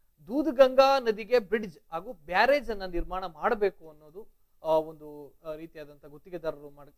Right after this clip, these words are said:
ಆ ಒಂದು ಇದಕ್ಕೆ ಮಾಡ್ಕೊಂಡಿರ್ತಾರೆ. ಆದ್ರೆ ಗುತ್ತಿಗೆದಾರರು ತಮಗೆ ಬರಬೇಕಾದ ಬಿಲ್ ಅನ್ನ, ಅಂದ್ರೆ ಆ ಬ್ರಿಡ್ಜ್ ಅನ್ನ ಮಾ-,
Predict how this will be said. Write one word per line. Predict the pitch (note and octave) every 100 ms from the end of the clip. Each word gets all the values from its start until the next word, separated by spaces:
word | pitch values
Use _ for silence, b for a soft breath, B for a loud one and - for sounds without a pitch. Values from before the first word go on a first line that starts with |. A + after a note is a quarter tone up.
| _
ಆ | D#3
ಒಂದು | D3+ D#3 D3 D3
ಇದಕ್ಕೆ | C#3 _ C#3+
ಮಾಡ್ಕೊಂಡಿರ್ತಾರೆ. | C#3+ D3 D3 C#3 - F3+
ಆದ್ರೆ | A#3 G#3+ G3+ G3+ C4 C#4 _ _ _ _
ಗುತ್ತಿಗೆದಾರರು | G3+ C4 C#4+ B3+ B3 C4
ತಮಗೆ | B3+ G#3+ G#3
ಬರಬೇಕಾದ | F#3 G3 G#3 G3+ F#3+ F3+
ಬಿಲ್ | E3+ E3+
ಅನ್ನ, | E3+
ಅಂದ್ರೆ | E3 E3+ A#3+ - _ -
ಆ | E3
ಬ್ರಿಡ್ಜ್ | D3 F#3 G#3 A#3
ಅನ್ನ | A#3
ಮಾ-, | G#3+ F#3 F3+ E3+